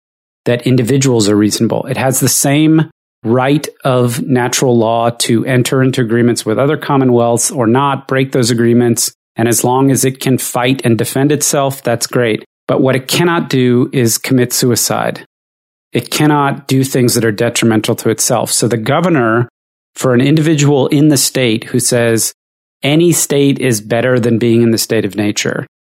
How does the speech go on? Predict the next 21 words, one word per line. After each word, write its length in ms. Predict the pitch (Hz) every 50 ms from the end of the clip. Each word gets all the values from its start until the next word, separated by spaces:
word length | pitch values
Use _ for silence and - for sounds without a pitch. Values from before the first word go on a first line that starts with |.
| _ _ _ _ _ _ _ _
But 440 | - 143 151 139 113 - - - _ _
if 320 | - 135 123 - - - -
the 260 | - 131 131 - - -
actions 640 | - 131 143 151 - - - 170 147 151 156 135 -
of 260 | - - 147 127 113
the 80 | 113 120
supreme 480 | - - 139 131 - - 147 135 127 123
authority, 520 | 113 - - 156 156 135 113 104 104 107
whether 280 | 101 104 110 107 110 107
it's 160 | 101 - -
a 40 | 110
democracy 720 | 104 120 - 117 120 127 127 - 131 - - 123 117 110
or 160 | 117 127 113 104
a 40 |
monarch 520 | 101 104 107 117 123 123 117 110 110 - -
or 100 | 120 104
an 80 | 104
aristocracy, 960 | 117 113 107 104 - - - 143 143 143 139 - 120 - - 120 110 107 104 - - _ _ _ _ _ _ _
ultimately 560 | 135 131 147 139 - 160 160 151 147 143 131
result 680 | 120 123 113 101 107 123 131 131 127 127 - - - - - _ _ _
in 300 | 160 123 120 120 117